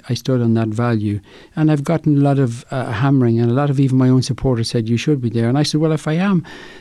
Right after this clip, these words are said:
then I'm reinforcing an unfair situation." And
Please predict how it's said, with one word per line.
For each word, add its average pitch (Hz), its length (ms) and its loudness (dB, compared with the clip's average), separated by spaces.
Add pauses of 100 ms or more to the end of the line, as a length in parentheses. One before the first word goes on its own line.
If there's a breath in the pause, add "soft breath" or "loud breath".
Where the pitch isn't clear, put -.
(120)
then 156 340 2
I'm 139 360 2
reinforcing 139 720 2
an 113 100 2
unfair 123 640 0
situation." 113 800 -4
And 120 260 -2